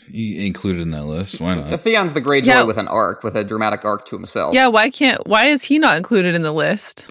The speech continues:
Speaker 1: I was just imagining all the, the sons or whatever of, uh, Kellen Greyjoy.
Speaker 2: Nine sons
Speaker 3: Oh.
Speaker 2: were born from the loins of Quellon Greyjoy. Again,
Speaker 1: Yeah.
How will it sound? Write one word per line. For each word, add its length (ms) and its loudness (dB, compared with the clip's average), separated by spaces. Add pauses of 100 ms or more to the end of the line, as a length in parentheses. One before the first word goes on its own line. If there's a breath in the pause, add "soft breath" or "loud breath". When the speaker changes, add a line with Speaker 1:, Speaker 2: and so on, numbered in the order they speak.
Speaker 1:
I 100 4
was 100 8
just 160 2
imagining 540 4
all 140 6
the, 360 0
the 160 0
sons 440 0
or 120 0
whatever 500 2
of, 180 -4
uh, 160 -4
Kellen 340 0
Greyjoy. 280 -2
Speaker 2:
Nine 280 2
sons 320 -2
Speaker 3:
Oh. 220 4
Speaker 2:
were 80 2
born 160 -6
from 100 -12
the 80 -8
loins 480 -8
of 120 -12
Quellon 360 -4
Greyjoy. 560 -4
Again, 340 2
Speaker 1:
Yeah. 140 4